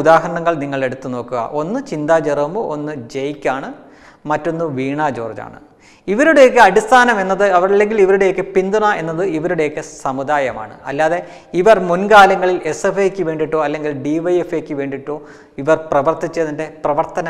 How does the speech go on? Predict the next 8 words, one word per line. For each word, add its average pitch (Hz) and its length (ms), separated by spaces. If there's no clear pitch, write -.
മികവോ 139 460
അല്ലെങ്കിൽ 139 380
ഈ - 20
പാർട്ടിക്ക് 147 440
ഇവർ 139 200
നൽകിയ 131 360
സംഭാവനകളോ 147 800
ഒന്നുമല്ല. 117 420